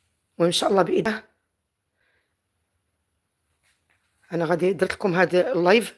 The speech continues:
راكم عارفيني فاش كنجيب لكم، آه، شي حاجة، شي حاجة أصيلية عريقة، راني ضروري خصني ندير لكم اللايف، لأن الفيديوهات اللايف كيوصل ل-، لعدد كبير ديال،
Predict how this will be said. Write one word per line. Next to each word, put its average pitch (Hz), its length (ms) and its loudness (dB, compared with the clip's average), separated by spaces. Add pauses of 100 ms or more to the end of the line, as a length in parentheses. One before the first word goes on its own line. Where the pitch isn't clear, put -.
راكم 165 260 -4
عارفيني 214 440 4
فاش 233 200 -4
كنجيب 190 340 -4
لكم، 190 300 -4 (500)
آه، 180 160 6
شي 220 220 0
حاجة، 202 420 4 (520)
شي - 180 -8
حاجة 202 300 0
أصيلية 208 500 4
عريقة، 196 600 2 (320)
راني 202 420 2
ضروري 208 520 4
خصني - 260 -4
ندير 196 120 0
لكم 202 240 -4
اللايف، 180 440 -2 (1200)
لأن 208 260 0
الفيديوهات 220 680 2
اللايف 226 360 0
كيوصل 233 460 0
ل-، 202 720 0
لعدد 196 320 0
كبير 226 320 2
ديال، 190 360 2